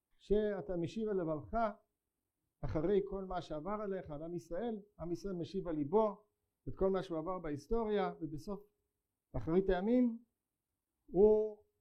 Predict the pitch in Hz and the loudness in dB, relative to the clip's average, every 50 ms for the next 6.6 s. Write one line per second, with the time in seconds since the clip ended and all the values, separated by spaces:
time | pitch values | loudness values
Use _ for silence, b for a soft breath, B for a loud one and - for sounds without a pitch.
0 | _ _ 247 175 - - 196 202 196 202 202 180 156 - - 196 190 190 175 156 | _ _ -4 -4 -2 0 2 2 0 0 -2 -6 -8 -6 -4 -4 -2 -2 -2 -4
1 | - - 156 131 110 98 - _ _ _ _ _ _ _ _ _ _ _ _ _ | -4 -6 -6 -8 -8 -8 -12 _ _ _ _ _ _ _ _ _ _ _ _ _
2 | _ _ _ _ _ _ _ _ _ _ _ _ _ _ _ _ _ _ _ _ | _ _ _ _ _ _ _ _ _ _ _ _ _ _ _ _ _ _ _ _
3 | _ _ - 143 143 139 147 147 139 143 143 139 139 143 143 - - - _ _ | _ _ -4 -4 -4 -4 -6 -8 -10 -12 -16 -18 -20 -20 -20 -20 -20 -20 _ _
4 | _ _ _ _ _ _ _ _ _ _ _ _ - - 120 147 156 156 156 156 | _ _ _ _ _ _ _ _ _ _ _ _ -6 0 2 2 2 2 0 -2
5 | 156 156 160 - - - _ _ _ _ _ _ _ _ _ _ _ _ _ - | -8 -12 -16 -16 -18 -18 _ _ _ _ _ _ _ _ _ _ _ _ _ 2
6 | 170 196 220 202 - - 190 190 196 214 208 | 4 4 4 4 2 -4 -6 -6 -6 -6 -8